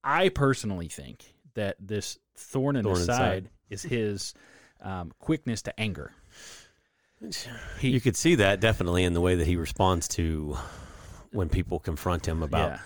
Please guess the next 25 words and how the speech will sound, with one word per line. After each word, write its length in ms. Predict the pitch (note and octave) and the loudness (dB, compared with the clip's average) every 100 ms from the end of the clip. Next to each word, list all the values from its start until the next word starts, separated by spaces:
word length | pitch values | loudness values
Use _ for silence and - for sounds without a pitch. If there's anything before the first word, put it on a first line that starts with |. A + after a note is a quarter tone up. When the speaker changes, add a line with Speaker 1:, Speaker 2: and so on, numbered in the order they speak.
| - | -8
Speaker 2:
just 200 | A#2 - | -6 -2
about 180 | E2+ D#2 | 0 2
anything. 440 | G#2+ D2 D2+ F#2 | 0 -2 -4 -6
Speaker 1:
He, 120 | A2+ | -6
Speaker 2:
I 60 | G2+ | -2
Speaker 1:
he 60 | |
Speaker 2:
mean, 120 | C#3 C3+ | 0 2
Speaker 1:
gets, 340 | C#3+ - - | 0 -2 -10
he 120 | B2 B2+ | -2 4
Speaker 2:
numerous 280 | G2+ G2 E2 | 6 4 2
Speaker 1:
gets 40 | |
Speaker 2:
times. 400 | F2+ E2 G#2+ - | 0 0 -2 -4
Speaker 1:
twerked 420 | - B2 C3 - | 0 4 4 2
at 140 | D3+ - | -6 -2
Peter. 540 | D3+ C#3 A#2+ A#2 A#2 | 4 6 6 6 4
He 160 | G#2 G#2+ | 2 0
gets 220 | A2 - | 0 -2
twerked 400 | - B2+ B2+ - | 0 2 2 0
at 60 | |
his, 200 | G#2+ F#2+ - | -2 -2 -6
his 240 | C3 A2 | -4 -4
best 380 | F2+ A2+ C3 - | -2 -2 0 -2
friend, 520 | - E3 A#2+ B2+ D#3 - _ _ | 0 4 4 4 0 -8 _ _
Speaker 2:
Yeah. 240 | - F#2 D#2+ - _ - | 0 2 0 -6 _ 0
Speaker 1:
Barnabas, 580 | A#2+ E3+ E2+ G#2+ - | 2 2 0 -4 -6